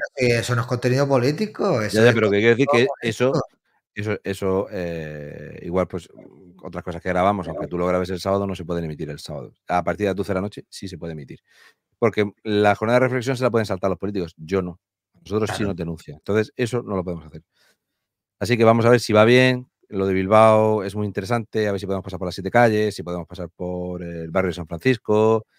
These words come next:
Speaker 2: Eh, mm, no sé, yo contigo no he estado en Bilbao, ¿no? Contigo no he estado.
Speaker 1: Yo no he estado en Bilbao nunca.
Speaker 2: Ah, vale. Bueno, entonces yo te llevaré a lo más granado de allí. Y,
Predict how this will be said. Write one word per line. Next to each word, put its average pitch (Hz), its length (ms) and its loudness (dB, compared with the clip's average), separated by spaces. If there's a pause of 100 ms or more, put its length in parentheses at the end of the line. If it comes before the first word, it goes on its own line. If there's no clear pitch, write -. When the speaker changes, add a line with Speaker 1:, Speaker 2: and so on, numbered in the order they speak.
(340)
Speaker 2:
Eh, 90 800 -8 (960)
mm, 87 680 -10
no 92 100 -10
sé, - 120 -14
yo 120 120 -4
contigo 131 300 -2
no 117 60 -2
he - 20 -6
estado 104 180 -8
en 107 60 -6
Bilbao, 80 280 -8
¿no? 82 160 -20 (220)
Contigo 101 360 -14
no 90 60 -10
he 73 40 -14
estado. - 280 -20 (500)
Speaker 1:
Yo 107 240 -6
no 127 80 -2
he - 20 0
estado 139 260 -4
en 139 80 0
Bilbao 127 300 2
nunca. 120 480 -6 (480)
Speaker 2:
Ah, - 120 -20 (540)
vale. - 160 -18 (1080)
Bueno, 78 200 -8
entonces 101 220 2
yo 95 120 2
te 87 100 0
llevaré 85 300 0
a 76 60 0
lo 78 100 -4
más 78 160 -4
granado 71 360 -6
de 65 60 -10
allí. 62 160 -14 (600)
Y, 80 580 -2